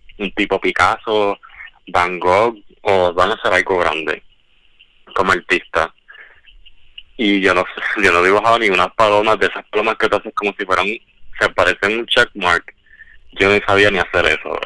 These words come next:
de, de que algo no era para, yo decía, "Esto no era para mí". Este, pues entonces llegué a intermedia. En intermedia, pues, este, llegó un, un niño de transfer que no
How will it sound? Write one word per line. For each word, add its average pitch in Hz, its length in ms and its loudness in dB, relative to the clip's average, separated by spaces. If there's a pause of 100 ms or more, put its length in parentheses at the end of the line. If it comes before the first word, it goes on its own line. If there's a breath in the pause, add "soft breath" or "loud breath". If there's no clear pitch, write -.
(140)
de, 85 260 0 (580)
de 87 140 -2
que 85 180 2
algo 95 640 0 (960)
no 101 120 -4
era 101 120 4
para, 113 160 4
yo 107 160 0
decía, 117 240 2
"Esto 113 180 -4
no 113 100 0
era 113 120 4
para 113 180 4
mí". 104 240 -4 (1700)
Este, 95 880 0
pues 90 140 0
entonces 90 440 -4
llegué 95 360 4
a 95 240 2
intermedia. 107 800 0 (1040)
En 95 140 0
intermedia, 98 540 0
pues, 92 220 2 (160)
este, 95 300 -2
llegó 85 380 -2
un, 92 760 -6 (140)
un 101 220 0
niño 104 260 0
de 110 100 2
transfer 107 680 -4 (960 soft breath)
que 92 180 0
no 90 220 -6